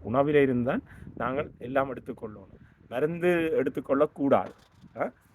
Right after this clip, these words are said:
அப்ப அந்த வகையில வந்து பார்த்தோம் என்று சொல்லி சொன்னால், இந்த சாப்பாடு என்று சொல்ற விஷயம், கண்மணி இங்க வாங்க, விஷயம் வந்து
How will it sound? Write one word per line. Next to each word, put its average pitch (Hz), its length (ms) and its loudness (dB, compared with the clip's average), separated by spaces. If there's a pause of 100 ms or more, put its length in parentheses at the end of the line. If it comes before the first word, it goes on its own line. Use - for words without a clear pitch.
(220)
அப்ப 113 200 -10
அந்த 151 420 -2
வகையில 139 500 6
வந்து 123 240 -6
பார்த்தோம் 120 360 -6
என்று 113 180 -8
சொல்லி 104 240 -12
சொன்னால், 104 420 -16 (380)
இந்த - 200 -10
சாப்பாடு 165 680 4
என்று 113 520 -2 (120)
சொல்ற 156 200 4
விஷயம், 135 320 -2
கண்மணி 214 240 6
இங்க 214 140 12
வாங்க, 214 320 12 (1300)
விஷயம் 156 320 -2
வந்து 120 380 -2